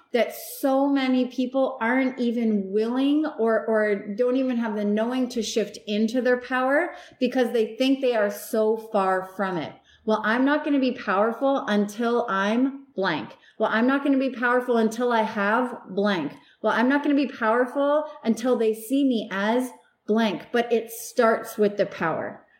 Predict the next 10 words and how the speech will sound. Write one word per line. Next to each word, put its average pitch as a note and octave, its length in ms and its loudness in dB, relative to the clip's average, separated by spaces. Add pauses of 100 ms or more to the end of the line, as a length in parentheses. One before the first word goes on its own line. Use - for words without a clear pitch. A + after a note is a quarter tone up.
right? A#3+ 200 0
We C#4 140 2
didn't D4+ 220 0
have A#3 340 -2 (140)
any A3+ 640 0 (300)
of F3+ 380 -2
you, C#4+ 540 2 (200)
any A#3+ 300 2
of F#3 280 -4
this, C#4 380 0